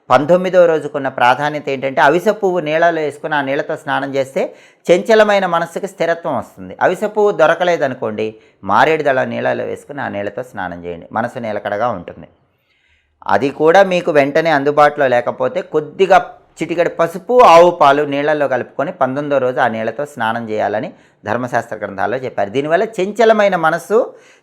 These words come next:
చంచలత్వం తగ్గుతుంది, మనస్సు స్థిరంగా ఉంటుంది. అలాగే కార్తీక మాసంలో పంతొమ్మిదో రోజు శివ పూజ చేసేటప్పుడు అవిసె పుష్పాలతో కానీ, మారేడు దళాలతో కానీ శివ పూజ చేస్తే శివుడు అనుగ్రహిస్తాడు. శివానుగ్రహం వల్ల సమస్త శుభాలు తొందరగా చేకూరుతాయి.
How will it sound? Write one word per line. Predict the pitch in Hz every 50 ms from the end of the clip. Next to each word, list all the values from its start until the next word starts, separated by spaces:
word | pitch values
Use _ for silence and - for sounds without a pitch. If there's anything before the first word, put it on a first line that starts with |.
| _ - 185
చంచలత్వం | 196 220 254 226 226 220 226 214 202 175
తగ్గుతుంది, | 165 147 139 131 - 123 117 113
మనస్సు | 113 120 139 170 185 180 196
స్థిరంగా | - - - 143 143 156 165 165 156 135
ఉంటుంది. | 117 101 92 - 90 92 90 - _ _ _ _ _ _ _ 107
అలాగే | 120 143 170 190 226 233
కార్తీక | 220 - 143 151 165 - 214 202 208
మాసంలో | 185 185 185 175 180 180 170 165 165
పంతొమ్మిదో | - - 139 143 160 160 190 202 202 202 190 185 170
రోజు | 147 147 147 139 156
శివ | 143 - 143 139 151 160
పూజ | 160 175 175 160
చేసేటప్పుడు | 160 147 127 131 123 - 127 123 123 123 - 127 127
అవిసె | 143 127 131 156 151 -
పుష్పాలతో | 180 - 160 - - _ - 131 127 127 123 - 123
కానీ, | 113 113 110 117 160 202 - - _ _ _ _ -
మారేడు | 107 113 131 151 170 180 165 147
దళాలతో | 143 131 127 123 127 123 123 131 120
కానీ | 113 120 123 - 160
శివ | - - 131 139 151
పూజ | 147 156 151 135 113 123
చేస్తే | 117 107 - - 196
శివుడు | 185 - 156 156 165 180 180 180 - -
అనుగ్రహిస్తాడు. | 113 131 151 139 123 170 151 131 131 127 - _ - 101 98 92 107 101 87 - - _ _ _ _ _ _ _
శివానుగ్రహం | 151 143 156 156 160 156 135 143 139 123 131 127
వల్ల | 123 123 147 180
సమస్త | - 143 117 113 123 - - 135
శుభాలు | - - 113 101 117 120 131
తొందరగా | 139 - - 107 107 107 107 107 113 151 - -
చేకూరుతాయి. | 104 95 - 92 92 80 - - 85